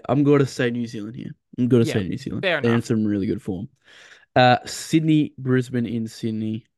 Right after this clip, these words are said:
Speaker 2: Sydney.
Speaker 1: Um, look, this could be a danger game for Sydney 'cause they're, they're a team that could just, just lose somehow in some fashion.
Speaker 2: I
Speaker 1: But
Speaker 2: mean, their
Speaker 1: they
Speaker 2: defense
Speaker 1: should win
Speaker 2: is
Speaker 1: that.
Speaker 2: very wishy-washy,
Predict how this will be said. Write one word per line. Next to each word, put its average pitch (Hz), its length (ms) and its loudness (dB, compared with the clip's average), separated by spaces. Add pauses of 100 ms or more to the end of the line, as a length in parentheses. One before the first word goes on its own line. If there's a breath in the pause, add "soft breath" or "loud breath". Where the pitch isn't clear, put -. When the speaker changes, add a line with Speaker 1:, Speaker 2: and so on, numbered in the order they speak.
(300)
Speaker 2:
Sydney. 120 460 -2
Speaker 1:
Um, 127 100 -2
look, - 160 -4
this - 200 -12
could 220 180 2
be 196 120 4
a 175 40 2
danger 139 260 -2
game 113 180 -6
for 110 100 -18
Sydney 110 440 -8
'cause 120 220 -2
they're, 147 160 4
they're 143 220 2
a 170 40 -2
team 160 220 -2
that 127 180 -4
could 120 200 -2
just, - 320 -8 (640 soft breath)
just - 320 -8 (1040)
lose 120 440 2
somehow 110 460 -4
in 110 80 -10
some 110 240 -8
fashion. 107 420 -4
Speaker 2:
I 185 80 0
Speaker 1:
But 120 120 6
Speaker 2:
mean, 180 160 -2
their 208 180 2
Speaker 1:
they 131 260 4
Speaker 2:
defense - 40 0
Speaker 1:
should 147 340 2
win 123 120 2
Speaker 2:
is - 40 -2
Speaker 1:
that. 135 60 -2
Speaker 2:
very 170 220 0
wishy-washy, 151 840 -4